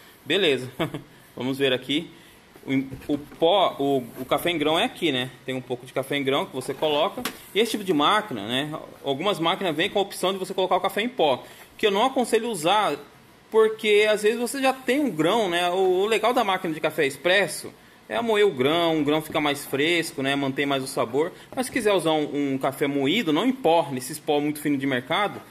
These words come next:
mas um café moído próprio pra máquina, pode usar que ela dá essa opção, né?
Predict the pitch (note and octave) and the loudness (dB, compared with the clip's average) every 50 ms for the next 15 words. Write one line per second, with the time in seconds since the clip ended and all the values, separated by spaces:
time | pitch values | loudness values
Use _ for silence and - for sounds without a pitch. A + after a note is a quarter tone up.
0 | - - - - - E3 F3+ A3+ G#3+ B3 A3 A#3+ A3 F#3+ E3+ D#3+ F3+ G#3+ G3+ D#3+ | -20 -20 -16 -6 -4 -2 -2 0 0 0 0 0 -2 0 0 0 0 0 -2 -2
1 | D3 - E3+ E3+ F3 F3 - F3 D3+ C3+ C#3 D3 G3 A#3 A3 - D#3 A#2 A2 - | -2 0 2 2 2 2 0 0 0 2 2 0 0 0 -2 -4 -6 -8 -8 -10
2 | - - - - - F#3+ G#3 G3+ B3 G3 G3+ F#3+ G#3 A3+ A3+ - A3+ A3+ G#3 G#3 | -16 -20 -20 -6 -4 -2 -2 -2 0 0 2 2 2 2 0 0 0 0 2 2
3 | G#3+ G3+ A#3 A3+ - - - A#3 G3 E3 D3 C3+ C3+ D3+ E3+ | 0 0 0 -4 -4 -4 -2 0 0 2 2 0 0 -2 -4